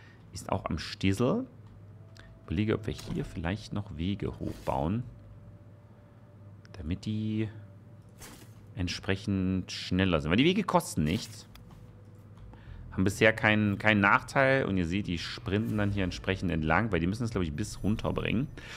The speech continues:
So, jetzt haben wir noch Trinkwasser. Für Trinkwasser sind folgende Gebäudetypen notwendig. Produktion und Veredelung. Ja, das heißt, wir brauchen einen Anlegeplatz. Den müssen wir auch zurechtdrehen.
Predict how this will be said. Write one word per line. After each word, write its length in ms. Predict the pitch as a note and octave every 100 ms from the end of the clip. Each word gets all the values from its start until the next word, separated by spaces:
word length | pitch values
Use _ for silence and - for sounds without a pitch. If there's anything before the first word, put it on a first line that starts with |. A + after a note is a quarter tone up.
| - - -
So, 180 | G#2+ G#2+
jetzt 100 | F2+
haben 80 | C#3+
wir 60 |
noch 120 | C#3
Trinkwasser. 460 | - C3 B2+ D2 E2
Für 60 | F2+
Trinkwasser 320 | C#3+ D#3 C#3
sind 120 | C3
folgende 440 | C3 B2+ A#2+ A#2
Gebäudetypen 480 | G#2 F#2 A#2+ A#2 A2+
notwendig. 400 | G#2 B2 B2 A#2
Produktion 600 | - B2 B2+ - G2 A2
und 160 | - F2+
Veredelung. 560 | - - F#2+ E2 - - - - - - -
Ja, 340 | F2 F2+ C3
das 140 | C#3 G2
heißt, 140 | F#2+
wir 80 | F#2+
brauchen 200 | F#2 A2
einen 80 | -
Anlegeplatz. 680 | G2+ A2 B2 - D3 - - - -
Den 60 | F2+
müssen 140 | G#2
wir 60 | F#2
auch 100 | -
zurechtdrehen. 800 | - E2 F2+ - F2 A2 E3+